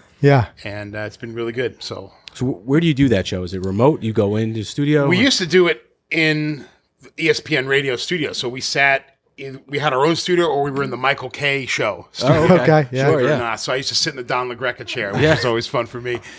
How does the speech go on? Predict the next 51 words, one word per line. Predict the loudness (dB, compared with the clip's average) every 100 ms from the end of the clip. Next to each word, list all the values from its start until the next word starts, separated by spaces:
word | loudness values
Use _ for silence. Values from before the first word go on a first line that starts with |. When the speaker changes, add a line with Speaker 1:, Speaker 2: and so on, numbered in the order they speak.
| -20 -10
Speaker 2:
Um, | -2 0 0 -2
but | -2 -2
since | 0 -2 -2
covid, | 2 4 4 0
we've | 0
done | 0 0
remote. | 2 -2 -2 _ -10
Speaker 3:
Yep. | -4
Speaker 2:
So | 0 2
I | 2
have | 0
a | -2
setup | -2 0 0 -2 -8
with | -8 -6
a |
big | -4 -2
mic, | 2 2 2 0
and, | -4 -6 -10 -8
uh, | -8 -8
we | -8 -6
do | -6
it | -6
from | -4 -4 -2
home. | -2 -2 -4 -6 _ _ _ _ _ _ _ -12
And | -10 -8 -8 -10 -12
sometimes | -12 -4 -2 -2
I'll | -4
do | -4
it | -6
from | -8
the | -6
club | -2 -2 -2
if | -8
I | -8
have | -8
an | -8
early | -8 -8
morning. | -8 -8 -10 -12 _ -2
Speaker 1:
Right, | 2
Speaker 3:
Yeah, | 2
that's | 2
Speaker 2:
But | 0
it's, | 0
Speaker 1:
right. | -2
Speaker 2:
it's | -2
on | 0
Speaker 3:
Convenient. | 2 4 4
Speaker 2:
Sunday | 2 0
mornings. | -2 -4 -4
It's | -8
great. | -2 -2